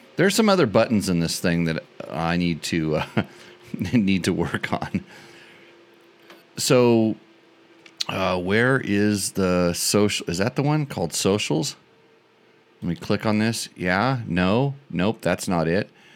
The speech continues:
Roosterendo, Better Rider, image, Zoom, browser. Ugh. It usually takes two people to do this. <laughs> So,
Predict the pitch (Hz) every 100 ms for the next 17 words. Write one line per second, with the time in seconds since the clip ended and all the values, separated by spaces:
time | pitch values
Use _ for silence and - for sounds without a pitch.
0 | - - - _ _ _ 87 98 104 -
1 | 98 101 110 127 95 - 95 107 104 98
2 | 113 123 123 - 107 120 135 123 - -
3 | - - _ _ _ _ _ _ _ -
4 | 78 95 110 123 131 - - - 95 110
5 | 120 131 139 123 92 - - 85 95 90
6 | 78 - _ _ _ - - - _ _
7 | _ _ _ _ - 139 156 214 220 170
8 | 165 - - 143 131 127 139 143 135 147
9 | 165 190 - - 92 - - 139 - -
10 | - - - - 110 95 95